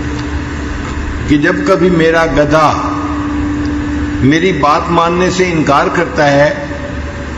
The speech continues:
تو میں غور کرتا ہوں کہ مجھ سے کہاں گناہ سرزد ہو گیا جس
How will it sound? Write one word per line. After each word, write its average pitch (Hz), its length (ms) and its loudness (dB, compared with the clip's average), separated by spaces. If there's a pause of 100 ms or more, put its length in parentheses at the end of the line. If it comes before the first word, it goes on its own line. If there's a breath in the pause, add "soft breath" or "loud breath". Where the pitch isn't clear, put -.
(160)
تو 151 80 0
میں 160 160 4 (120)
غور 147 240 2
کرتا 190 360 -2
ہوں 185 140 4
کہ 180 160 0
مجھ 180 200 2
سے 185 140 0 (100)
کہاں 180 240 2
گناہ 202 400 2
سرزد 160 340 0
ہو 151 220 2
گیا 151 240 2 (560)
جس 180 200 4